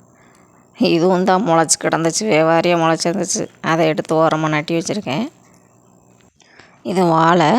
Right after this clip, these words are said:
இப்போ தான் வச்ச மாதிரி இருந்துச்சு, கிடுகிடுன்னு வளர்ந்துருச்சு. பக்கத்துலேயே சுண்டக்காய் செடி.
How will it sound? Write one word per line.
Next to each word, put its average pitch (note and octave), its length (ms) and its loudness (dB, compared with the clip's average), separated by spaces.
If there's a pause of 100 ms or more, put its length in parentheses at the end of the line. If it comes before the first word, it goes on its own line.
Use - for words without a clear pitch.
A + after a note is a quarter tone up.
(180)
இப்போ - 140 -6
தான் F#3+ 220 0
வச்ச F3 240 0
மாதிரி F3+ 320 0
இருந்துச்சு, G3 380 0 (100)
கிடுகிடுன்னு F3 460 -2
வளர்ந்துருச்சு. F#3 640 -2 (1040)
பக்கத்துலேயே G3 540 0
சுண்டக்காய் F#3 480 0
செடி. D3+ 200 0